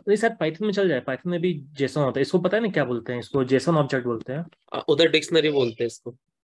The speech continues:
Speaker 1: हाँ, मतलब, वहाँ इसको dictionary बोलते हैं, मतलब, जहाँ पे value इसकी ऐसे स्टोर होती है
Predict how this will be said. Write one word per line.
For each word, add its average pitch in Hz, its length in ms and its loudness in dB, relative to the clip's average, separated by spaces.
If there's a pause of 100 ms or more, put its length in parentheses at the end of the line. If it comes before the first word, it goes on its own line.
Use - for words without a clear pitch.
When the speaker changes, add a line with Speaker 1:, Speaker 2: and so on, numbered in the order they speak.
(180)
Speaker 1:
हाँ, 143 140 0
मतलब, 151 220 2
वहाँ 147 160 2
इसको 156 120 0
dictionary 147 320 -2
बोलते 156 280 -2
हैं, 156 80 -2
मतलब, 151 420 -2 (560)
जहाँ 135 180 -4
पे 143 160 -8
value 135 260 6
इसकी 147 180 2
ऐसे 139 220 0
स्टोर 127 220 -4
होती 117 240 -10
है 131 140 -6